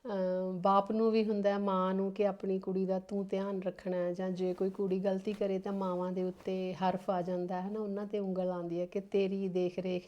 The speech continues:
'ਚ ਇਹ, ਅਮ, ਪਲ ਰਹੀ ਹੈ, ਹੈ ਨਾ। ਕਿਉਂਕਿ ਬਾਪ ਉਸ ਉਮਰ 'ਚ ਥੋੜ੍ਹਾ ਜਿਹਾ ਇੱਕ ਗੈਪ ਬਣਾ ਲੈਂਦੇ ਆ ਕੁੜੀਆਂ ਕੋਲੋਂ, ਜਦੋਂ ਕੁੜੀਆਂ ਜਵਾਨ ਹੁੰਦੀਆਂ, ਹੈ ਨਾ, ਉਸ ਤਰ੍ਹਾਂ ਦੀ ਉਹਨਾਂ ਦੀ, ਚਲੋ ਇਹ ਸਾਡੇ ਸਮਾਜ ਦਾ ਇੱਕ ਹੈਗਾ। ਪਰ ਮੁੰਡਿਆਂ ਵੱਲੋਂ ਅਸੀਂ ਇੰਨੇ ਕੁ ਅਵੇਸਲੇ ਹੁੰਦੇ ਹਾਂ, ਉਹ ਰਾਤ ਨੂੰ ਕਿੱਥੇ ਜਾ ਰਿਹਾ ਹੈ,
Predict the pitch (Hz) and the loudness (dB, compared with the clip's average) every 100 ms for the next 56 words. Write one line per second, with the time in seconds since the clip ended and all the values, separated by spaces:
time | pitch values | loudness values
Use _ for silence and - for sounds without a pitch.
0 | - 185 185 185 180 - - - - - | -6 -6 -2 -2 -4 -8 -20 -20 -20 -20
1 | - - 226 190 185 185 185 202 185 185 | -20 -8 -4 0 0 0 2 4 4 4
2 | 180 185 190 185 214 247 240 240 262 202 | -2 0 0 0 0 0 -2 0 0 2
3 | 202 196 - 240 226 226 220 220 - 247 | 2 2 2 2 2 0 2 0 0 2
4 | 233 262 262 247 214 190 190 190 190 190 | 4 4 2 0 -2 0 2 2 0 -2
5 | 180 165 160 165 165 165 175 170 165 156 | -2 -4 -4 -4 -4 -4 -2 -2 -4 -6
6 | 165 160 - - 185 175 170 180 165 165 | -8 -8 -10 -4 -2 0 -2 -4 -4 -4
7 | 165 180 175 170 170 170 170 170 175 180 | -4 -2 0 0 -2 -4 -6 -4 -4 -4
8 | 254 285 233 208 190 185 185 170 214 196 | -4 -4 -4 -2 -2 -2 -4 -4 -6 -4
9 | 202 196 196 185 190 208 208 180 185 190 | -6 -4 -2 0 0 -2 -4 -4 -4 -4
10 | 190 180 175 170 175 - 180 170 180 190 | -4 -4 -4 -4 -6 -8 -8 -8 -8 -12
11 | - - - - - - - _ 302 311 | -18 -20 -20 -20 -20 -20 -20 _ 12 12
12 | 247 226 254 285 311 311 320 302 311 277 | 12 8 10 10 10 8 6 2 2 4
13 | 220 208 214 285 285 294 269 277 277 269 | 6 8 6 6 4 4 2 2 2 4
14 | 262 277 269 220 190 196 202 202 214 208 | 2 2 4 4 4 0 -2 2 0 2
15 | 220 214 220 208 220 226 233 | 2 4 4 4 4 2 0